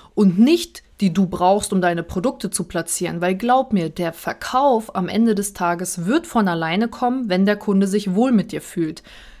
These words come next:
Klar kommt da auch noch mehr dazu, ja, aber das ist wirklich die Basis. Wenn der Kunde sich nicht wohlfühlt, wenn er dir nicht vertraut, wenn er dich als Person nicht mag, dann ist ein Sale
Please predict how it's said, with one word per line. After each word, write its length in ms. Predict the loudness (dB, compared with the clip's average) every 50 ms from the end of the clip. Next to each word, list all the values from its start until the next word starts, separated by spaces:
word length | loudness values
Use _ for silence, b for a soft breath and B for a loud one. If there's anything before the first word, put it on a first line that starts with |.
| B B
Klar 260 | -2 0 2 2 2
kommt 220 | 2 0 0 0 2
da 120 | 0 0
auch 220 | 0 -2 -4 -4 -6
noch 180 | -8 -6 -2
mehr 220 | 2 2 4 6 6
dazu, 440 | 6 4 4 2 -2 0 0 2
ja, 200 | 2 4 4 4
aber 220 | 4 4 4 2 0
das 360 | -2 0 0 0 0 0 -2
ist 180 | -8 -8 -6 -4
wirklich 300 | -4 -4 -4 -6 -8 -6
die 100 | -6 -4
Basis. 720 | -4 -2 -2 -2 -2 -2 -4 -8 -10 -10 -10 -12 -14 -16 B B B B B B
Wenn 120 | -4 -2
der 120 | -2 -2 -4
Kunde 360 | -2 -2 0 2 2 2 0
sich 180 | 0 -4 -6 -6
nicht 240 | -6 -4 -4 -2
wohlfühlt, 680 | -2 0 0 0 0 -2 -2 -2 0 2 2 0 0 -2
wenn 120 | -2 -2
er 80 | -2 -2
dir 240 | -2 -2 -2 -2 0
nicht 200 | -2 -2 -4 -4
vertraut, 580 | -6 -6 -6 -6 -4 -2 0 0 0 -2 -2
wenn 100 | -4 -4
er 80 | -4 -4
dich 260 | -4 -6 -6 -2 -2
als 160 | -2 -2 -2
Person 600 | -4 -6 -4 -4 -2 -2 -2 -2 0 0 0 0
nicht 280 | 0 -2 -4 -6 -10 -8
mag, 480 | -6 -6 -4 -4 -6 -6 -8 -12 -16 _ B B B B B B B B B B
dann 320 | 0 2 2 2 2 0 -4 -6 _ _ _ _ _
ist 280 | -6 -6 -6 -6 -6 -2
ein 240 | 0 0 2 2 2
Sale 680 | 0 -2 -4 -6 -4 -2 -2 0 0 0 -2 -4 -6